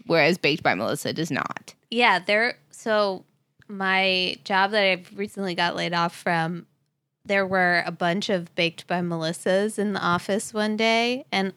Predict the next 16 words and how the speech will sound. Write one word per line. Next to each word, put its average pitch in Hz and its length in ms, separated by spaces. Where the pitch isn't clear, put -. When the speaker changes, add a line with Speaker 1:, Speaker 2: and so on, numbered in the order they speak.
Speaker 2:
allegedly, 185 1000
I 180 160
don't 185 180
know 175 140
if 170 100
this 175 260
is 185 120
true - 240
or 165 80
not, 185 420
they 175 120
were 180 160
sent 185 440
by 185 160
Justin 196 640
Bieber. - 540